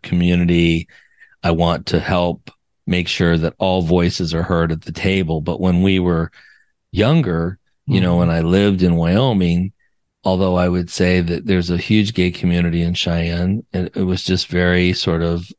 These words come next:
Speaker 1: underground, like so much of the gay world was. And then, I mean, people knew other people that were gay,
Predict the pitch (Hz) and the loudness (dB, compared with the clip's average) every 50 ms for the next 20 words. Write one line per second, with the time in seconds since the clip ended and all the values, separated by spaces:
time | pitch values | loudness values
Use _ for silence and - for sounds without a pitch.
0 | _ - - 95 92 87 92 85 82 - 92 90 87 87 90 90 87 82 85 87 | _ -2 0 0 2 2 0 -2 0 0 0 0 2 0 2 2 0 0 -2 -4
1 | - - - 87 85 85 87 87 - - 90 82 87 80 - 82 82 82 82 87 | -4 -4 -2 0 2 2 2 0 0 -2 -2 -2 -4 -4 -4 -4 -4 -2 -2 0
2 | 90 95 98 101 101 98 80 82 82 87 90 - 85 80 82 82 82 87 104 123 | 0 2 2 2 0 -2 -4 -4 -6 -6 -6 -6 -6 -6 -4 -4 -4 -4 -4 -4
3 | - - - - - - - - - - - - _ _ - - 87 87 87 85 | -6 -10 -20 -20 -20 -20 -20 -20 -20 -20 -20 -20 _ _ -8 -4 -4 -2 -2 -2
4 | 90 92 - - - 120 110 98 - 95 90 87 87 87 90 90 92 92 92 92 | -2 -4 -6 -6 -4 -2 -2 0 0 2 2 4 4 4 4 4 4 4 4 4
5 | 92 90 92 95 98 117 - - 90 87 90 87 87 - 95 85 - 87 82 82 | 4 2 0 -2 -6 -6 -4 -2 0 0 0 0 0 0 -2 -2 -2 -2 -4 -4
6 | 85 - - 87 - - 92 92 90 90 90 90 90 95 98 - | -6 -6 -8 -6 -2 0 2 2 2 2 2 2 2 0 -2 -4